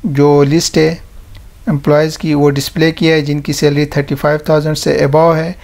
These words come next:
और यहाँ पर डिपार्टमेंट आईडी वन वो भी डिस्प्ले किया है और साथ में डिपार्टमेंट आईडी टू को भी इसने डिस्प्ले किया है, क्योंकि हम यहाँ पर or ऑपरेटर को यूज़ कर रहे हैं। अगर मैं यहाँ पर हंड्रेड करूँ और अब इस क्वेरी को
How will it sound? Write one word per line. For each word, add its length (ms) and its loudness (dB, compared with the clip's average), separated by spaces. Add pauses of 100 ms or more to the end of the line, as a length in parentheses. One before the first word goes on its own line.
(360)
और 160 2
यहाँ 200 2
पर 260 0 (440)
डिपार्टमेंट 640 -2
आईडी 400 -2
वन 340 0 (460)
वो 100 2
भी 100 -2
डिस्प्ले 400 -2
किया 240 0
है 80 2
और 180 0
साथ 320 0
में 100 -4
डिपार्टमेंट 520 -2
आईडी 220 0
टू 200 -4
को 140 -4
भी 200 -4 (100)
इसने 300 -4 (400)
डिस्प्ले 360 -2
किया 160 0
है, 60 0
क्योंकि 240 0
हम 220 0
यहाँ 180 2
पर 300 -6
or 160 2
ऑपरेटर 400 -2
को 160 -2
यूज़ 220 -2
कर 140 -6
रहे 120 -4
हैं। 120 -10 (100)
अगर 260 0
मैं 200 -2
यहाँ 200 2
पर 220 -2 (760)
हंड्रेड 340 0
करूँ 320 0 (600)
और 560 2 (240)
अब 140 0
इस 140 -4
क्वेरी 300 -2
को 220 0